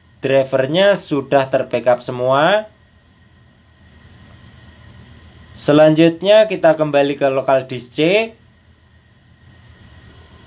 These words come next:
Selanjutnya folder backup driver kita simpan ya, teman-teman. Teman-teman bisa simpan di flash disk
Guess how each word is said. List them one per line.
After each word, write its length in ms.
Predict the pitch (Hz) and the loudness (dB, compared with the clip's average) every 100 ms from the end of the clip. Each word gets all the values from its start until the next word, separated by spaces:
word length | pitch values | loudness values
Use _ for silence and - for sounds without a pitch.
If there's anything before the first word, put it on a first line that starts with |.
| - - - - | -20 -20 -20 -16
Selanjutnya 960 | - 143 151 165 160 170 165 180 208 220 214 | -4 2 4 4 2 -2 -2 -2 2 2 2
folder 400 | 180 160 151 - | 0 2 -4 -2
backup 400 | 147 143 - - | 0 0 -2 -2
driver 480 | 143 143 190 202 202 | -2 -2 0 -2 -2
kita 320 | 175 156 151 | -4 -2 -2
simpan 480 | 156 151 170 196 143 | -2 -4 0 0 0
ya, 160 | 139 156 | -2 -4
teman-teman. 640 | 131 127 123 123 139 185 214 _ _ _ _ _ _ _ _ _ _ _ _ - - - - - - - - - - - - - | -8 -6 -4 -4 -6 -10 -14 _ _ _ _ _ _ _ _ _ _ _ _ -20 -20 -20 -20 -20 -20 -20 -20 -20 -20 -20 -20 -4
Teman-teman 800 | 135 143 151 151 156 190 220 214 | 0 2 4 2 2 2 0 -4
bisa 320 | 160 151 147 | -4 0 0
simpan 560 | 143 147 147 190 208 196 | 0 -6 0 0 0 -6
di 80 | 156 | -8
flash 400 | 135 131 120 - | -4 -4 -4 -6
disk 640 | 156 196 214 - - | -2 -2 -4 -10 -18